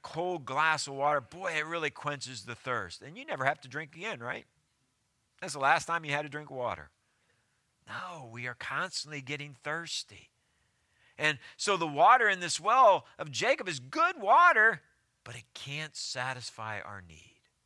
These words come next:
It will only temporary, temporarily quench man's physical thirst. A-, and then we're gonna need to return,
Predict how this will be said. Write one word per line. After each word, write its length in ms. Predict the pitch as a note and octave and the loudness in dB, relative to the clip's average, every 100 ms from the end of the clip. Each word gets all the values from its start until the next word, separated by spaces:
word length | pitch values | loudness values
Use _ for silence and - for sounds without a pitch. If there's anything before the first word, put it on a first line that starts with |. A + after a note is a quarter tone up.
| _ _ _ _ _ - | _ _ _ _ _ -10
It 80 | |
will 140 | C#3 E3 | -4 -2
only 320 | F3 E3+ D#3 - | -2 -4 -10 -10
temporary, 720 | - G#3+ G#3 E3 C#3 B2+ A#2 - - _ | -4 -4 -2 0 2 2 -2 -10 -20 _
temporarily 640 | - F3 E3+ D#3+ G3 F3 C#3+ | -4 -2 2 6 8 6 4
quench 560 | - - E3+ G3 - C3 | -4 -4 -2 -2 -6 -8
man's 540 | C3 E3+ F3 F3 C#3 | -6 -4 -4 -6 -10
physical 560 | - E3 E3+ C#3 - D3+ | -10 -10 -8 -10 -12 -16
thirst. 640 | - D3+ C#3+ G2+ - - _ _ _ _ _ _ _ _ - | -8 -2 0 -2 -6 -12 _ _ _ _ _ _ _ _ 0
A-, 180 | F3+ F3+ | 4 4
and 120 | F3+ | 4
then 160 | G3 G3+ | 2 0
we're 100 | F#3 | -4
gonna 200 | F#3 F3+ | -2 -2
need 260 | F3+ F#3 | -4 -6
to 80 | F3 | -6
return, 720 | E3+ - - F#3 G#3+ G#3 D#3+ | -6 -8 -6 2 6 6 4